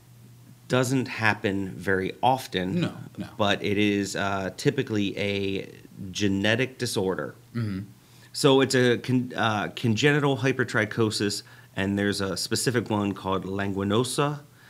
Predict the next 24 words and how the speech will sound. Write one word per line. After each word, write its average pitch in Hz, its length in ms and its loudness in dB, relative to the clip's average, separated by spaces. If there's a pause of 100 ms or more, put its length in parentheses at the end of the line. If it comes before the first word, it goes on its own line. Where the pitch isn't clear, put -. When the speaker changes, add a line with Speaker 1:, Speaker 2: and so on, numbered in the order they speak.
(240)
Speaker 1:
Um, 95 540 -4
it's 95 200 -6
rare. 110 380 6
It 107 80 2
only 104 200 0
happens 101 420 -4
in 95 80 -4
about - 300 -8
f-, - 400 -20
uh, - 400 -10
fifty 127 340 0
reported 104 500 0
cases 104 400 0
since 95 180 -4
the 95 80 -4
Middle 95 280 -2
Ages, 98 360 -2
and 95 140 -2
that's 107 180 0
basically, 98 640 -4 (540)
um, 92 440 -2
excessive 110 460 -2
hair 110 240 0
growth 98 380 -2